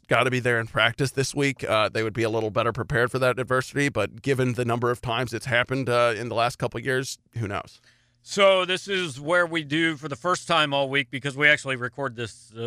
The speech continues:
Speaker 2: little bit before you guys hear it, so this is the first time we actually make a prediction. I'll go first. This is based on, uh, honestly,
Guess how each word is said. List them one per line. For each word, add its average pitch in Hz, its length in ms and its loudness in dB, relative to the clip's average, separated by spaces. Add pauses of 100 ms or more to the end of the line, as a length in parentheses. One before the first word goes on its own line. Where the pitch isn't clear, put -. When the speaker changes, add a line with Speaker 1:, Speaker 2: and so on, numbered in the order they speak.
Speaker 2:
little 151 300 0
bit 110 200 -8
before 110 300 -8
you 107 120 -10
guys 107 220 -4
hear 110 160 -2
it, 104 120 -4
so 123 80 -6
this 117 200 -6
is 120 140 -12
the 120 100 -6
first 143 320 -4
time 127 300 0
we 120 140 -4
actually 123 400 -2
make 127 240 0
a 123 60 -8
prediction. 117 640 -4 (680)
I'll 180 160 6
go 196 140 4
first. 185 340 -2
This 294 220 0
is 208 160 -2
based 196 340 0
on, 151 240 -2 (100)
uh, 208 100 -14 (580)
honestly, 247 640 -2